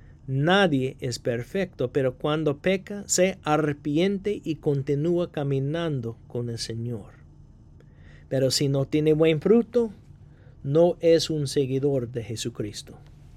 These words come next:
En capítulo siete, versículos veinticuatro a veintisiete, Jesús habla acerca de dos fundaciones que existen.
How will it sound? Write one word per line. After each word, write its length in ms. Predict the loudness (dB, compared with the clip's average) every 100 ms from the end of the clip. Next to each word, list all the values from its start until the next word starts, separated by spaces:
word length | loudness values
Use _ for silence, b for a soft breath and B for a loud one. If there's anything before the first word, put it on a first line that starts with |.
| -20 -20 b b
En 220 | 2 4
capítulo 560 | 4 2 2 2 4 4
siete, 640 | 2 2 4 4 4 -2
versículos 640 | 0 0 0 -2 0 0 0
veinticuatro 760 | 0 0 -4 -2 0 0 0
a 20 |
veintisiete, 800 | 0 0 -2 -6 -2 -2 -2 -2
Jesús 420 | -2 -2 -4 -4 -2
habla 260 | 0 0
acerca 380 | 0 -2 -4 0
de 140 | 0
dos 340 | 2 2 0 0
fundaciones 840 | -6 -2 -2 -2 -4 -4 -4 -6
que 260 | -6 -8 -6
existen. 840 | -6 -8 -6 -6 -4 -4 -8 -12